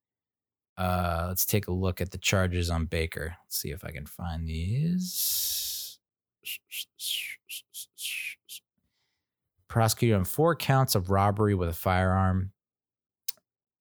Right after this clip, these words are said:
If convicted, mandatory minimum ten years and up to life in state prison.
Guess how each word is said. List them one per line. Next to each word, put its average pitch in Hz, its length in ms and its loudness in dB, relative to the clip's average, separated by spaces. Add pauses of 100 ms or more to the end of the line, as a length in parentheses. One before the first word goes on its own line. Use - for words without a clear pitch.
(180)
If 117 160 2
convicted, 104 500 2
mandatory 104 580 4
minimum 101 680 4
ten 98 340 2
years 92 300 2
and 92 100 -6
up 90 140 -6
to - 80 -12
life 69 440 0
in 87 100 -6
state 78 360 -6
prison. - 460 -12